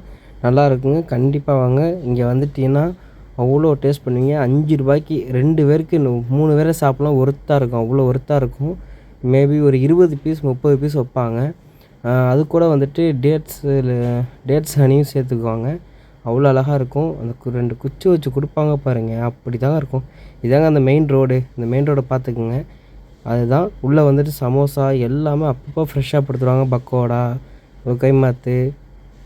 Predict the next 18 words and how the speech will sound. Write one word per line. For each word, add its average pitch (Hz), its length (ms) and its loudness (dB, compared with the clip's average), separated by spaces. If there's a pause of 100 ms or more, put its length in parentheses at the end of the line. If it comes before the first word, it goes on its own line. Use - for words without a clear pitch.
கஃபீஸு, 131 560 0 (640)
அப்புறம் 131 280 -2
ஹாரிஸு, 131 500 0 (540)
நிறைய 151 380 2
வ-, 135 180 2
வகை 127 280 -2
வகையான 143 360 2
ஐட்டங்கள்லாம் 127 520 0
நிறையா 127 260 0
இருக்கு. 117 260 -6 (420)
கண்டிப்பா 135 340 0
விசிட் 147 320 -2
பண்ணுங்க. 131 280 0 (380)
மறக்காம 143 360 2
நம்ம 156 160 2
சேனலை 147 240 -2
சப்ஸ்கிரைப் 143 460 -4
பண்ணுங்க. 131 280 0